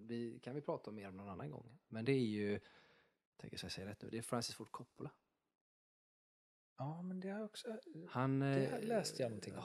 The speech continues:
Speaker 1: håller just nu på med en science fiction-film. Och det kan vi gå in på, på ett annat
Speaker 2: Kan
Speaker 1: avsnitt,
Speaker 2: vi
Speaker 1: så
Speaker 2: göra.
Speaker 1: får ni en liten cliffhanger
Speaker 2: Ja,
Speaker 1: på den.
Speaker 2: exakt.
Speaker 1: Eh, så det kanske blir,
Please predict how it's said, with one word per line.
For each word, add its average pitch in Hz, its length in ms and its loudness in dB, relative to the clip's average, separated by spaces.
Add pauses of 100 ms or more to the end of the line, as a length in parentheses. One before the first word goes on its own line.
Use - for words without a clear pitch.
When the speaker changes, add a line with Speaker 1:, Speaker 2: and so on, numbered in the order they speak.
Speaker 1:
håller 139 180 8
just 135 340 6
nu 110 140 2
på 104 300 -2
med 98 500 0
en 95 260 -2
science 101 180 0
fiction-film. 104 400 -2
Och 117 80 8
det 135 80 8
kan 147 140 4
vi 147 80 8
gå 135 100 6
in 104 140 6
på, 98 220 -2
på - 240 -6
ett 101 80 -2
annat 87 140 2
Speaker 2:
Kan 101 100 4
Speaker 1:
avsnitt, 139 220 0
Speaker 2:
vi 135 60 0
Speaker 1:
så 131 60 2
Speaker 2:
göra. 104 100 -2
Speaker 1:
får 117 100 4
ni 110 40 4
en 107 40 0
liten 101 160 -4
cliffhanger 95 480 -4
Speaker 2:
Ja, 120 80 -4
Speaker 1:
på 120 80 -6
den. 101 160 0
Speaker 2:
exakt. - 440 -12
Speaker 1:
Eh, 98 460 2
så - 120 -2
det - 60 0
kanske 113 240 0
blir, 98 340 0